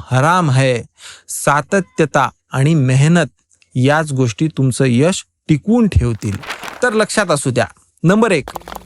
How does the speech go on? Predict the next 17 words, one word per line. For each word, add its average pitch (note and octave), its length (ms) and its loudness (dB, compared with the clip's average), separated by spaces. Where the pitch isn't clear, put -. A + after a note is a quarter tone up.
स्वतःच्याच D#3+ 920 0
दयाळूपणाविषयी C#3+ 1300 0
हुशारीने D3 680 0
वागा. C3 380 0
नंबर G3 300 2
दोन, F#3+ 360 0
जेव्हा D#3+ 360 2
नशीब D3+ 380 0
चांगलं F#3+ 360 2
असतं, E3+ 500 0
तेव्हा C#3+ 280 2
तोंड F#3+ 560 0
बंद C#3+ 500 0
ठेवा. B2 600 0
आणि C3+ 200 0
नंबर C3 400 0
तीन, A3+ 360 0